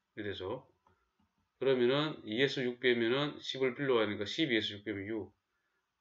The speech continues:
삼에서 이 빼면 일, 십육이 됩니다.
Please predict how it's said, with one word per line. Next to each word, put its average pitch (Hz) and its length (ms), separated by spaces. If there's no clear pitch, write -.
삼에서 127 460
이 104 40
빼면 107 300
일, 107 320
십육이 135 640
됩니다. 92 600